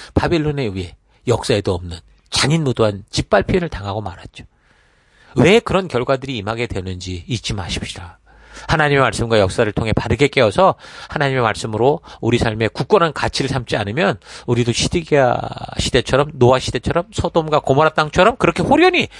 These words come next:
심판의 칼로 망하게 될 겁니다. 하나님은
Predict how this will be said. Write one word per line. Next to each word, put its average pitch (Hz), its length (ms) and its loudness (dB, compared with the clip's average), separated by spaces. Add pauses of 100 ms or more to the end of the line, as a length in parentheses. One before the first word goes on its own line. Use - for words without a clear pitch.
(180)
심판의 190 420 -2
칼로 127 360 -4 (140)
망하게 185 440 0
될 147 120 -2
겁니다. - 440 -14 (340)
하나님은 151 460 2